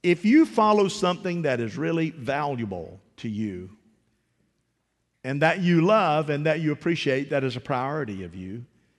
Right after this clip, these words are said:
you don't want to be separated from it. In other words, some people have favorite television programs. So they say, "If I'm not gonna be at home to watch that program, I'm going to," what is it you do that you,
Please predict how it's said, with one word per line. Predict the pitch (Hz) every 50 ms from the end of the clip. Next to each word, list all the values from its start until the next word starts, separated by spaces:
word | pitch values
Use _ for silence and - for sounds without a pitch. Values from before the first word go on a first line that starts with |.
| _ _ _ _ _ _ -
you | 226 247
don't | 233 208
want | 190 185
to | 185 160
be | 180 170
separated | - - 196 185 - 151 135 120 110 104 90 95 -
from | - 95 87 82 82
it. | 82 - _ _ _ _ -
In | 151
other | 147 151
words, | 151 151 147 143 -
some | - 190 190 170
people | 170 160 156 143 156 151
have | 135 139 135 127 - - _ - _ _ _ _ _ _
favorite | _ - 160 160 165 147 131 151 139 135 - - - - - -
television | - 151 139 123 101 107 98 85 98 92 87
programs. | - 113 104 90 78 - 82 82 - _ - - _ _ _ _ _ _ _ _ _ _ _ -
So | 120 120
they | 127 123
say, | - 147
"If | 135 120 - 131
I'm | 147 160 170
not | 165 165 170 185 170 175
gonna | 170 175 180 160
be | 180 208 233
at | 220
home | 214 220 202 170 147 135 127
to | 131
watch | 135 139 135 131 -
that | 143 131 -
program, | - 160 147 131 123 131 135 131 127 - _ _ _ _ _ _ _ _ _ _ -
I'm | 135 151 160 170
going | 160 160 160 160 156 156
to," | - 147 143 139
what | 127 131 160 165
is | 175 170 160 -
it | 143 131 - -
you | 143
do | 135 123 147 165 170 165 170 165 151
that | 127 127 113 - -
you, | 120 117 113 107 107